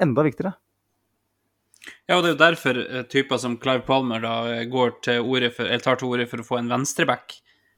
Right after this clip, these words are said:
Speaker 2: som kan løsne spillet. Der er jo, der er jo jeg og du, Magnus, eh, og garantert Sivert også helt uenig, eh, fordi at, eh, skoen trøkker ikke der. Ja, den har trøkt der nå de, de to siste kampene, kanskje. Sivert, du har noe du vil si?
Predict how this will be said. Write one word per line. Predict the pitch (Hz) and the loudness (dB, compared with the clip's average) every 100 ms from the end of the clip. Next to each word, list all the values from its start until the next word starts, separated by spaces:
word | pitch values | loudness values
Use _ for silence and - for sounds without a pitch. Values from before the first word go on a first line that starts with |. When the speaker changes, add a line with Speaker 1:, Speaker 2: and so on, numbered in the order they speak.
| _ - | _ -12
Speaker 2:
som | - 135 | -4 0
kan | 131 127 | 0 2
løsne | 139 131 | 0 0
spillet. | 120 139 131 | 4 4 4
Der | 127 147 | 4 6
er | |
jo, | 135 123 | 4 4
der | 147 160 | 4 6
er | 160 | 8
jo | 143 | 6
jeg | 143 | 6
og | 135 | 4
du, | 143 | 4
Magnus, | 139 123 123 120 - 131 | 4 4 2 -4 -8 -2
eh, | 123 120 123 | 0 0 0
og | 113 123 123 120 | 0 -2 -4 -4
garantert | 127 135 151 147 127 | -4 -2 0 0 -2
Sivert | - 120 123 | -2 -2 -2
også | 131 | -4
helt | 131 123 123 | -4 -6 2
uenig, | 147 127 120 _ - - - | 2 2 -4 _ -20 -8 2
eh, | 123 120 | 4 4
fordi | 143 131 127 | 2 2 2
at, | 123 - - _ - | 0 -16 -20 _ -10
eh, | 117 117 - _ _ _ _ _ _ _ 123 | -8 -8 -14 _ _ _ _ _ _ _ -10
skoen | - 165 185 147 135 | -6 2 6 6 4
trøkker | 170 180 - 120 | 4 4 2 -4
ikke | 127 | 0
der. | 143 127 | 2 6
Ja, | 160 170 | 8 8
den | 160 | 6
har | 151 | 2
trøkt | 156 160 - | 2 0 2
der | 135 | 0
nå | 131 131 | 0 0
de, | 127 117 123 113 | 0 0 -2 -8
de | 107 123 | -12 -6
to | 135 | -4
siste | 127 120 127 | -4 -6 -4
kampene, | 131 139 120 | -2 0 -2
kanskje. | 120 - 117 | -6 -8 -8
Sivert, | - 147 131 127 | 0 2 0 0
du | |
har | 135 127 | 0 0
noe | |
du | 123 | -4
vil | 123 | -6
si? | 135 | -4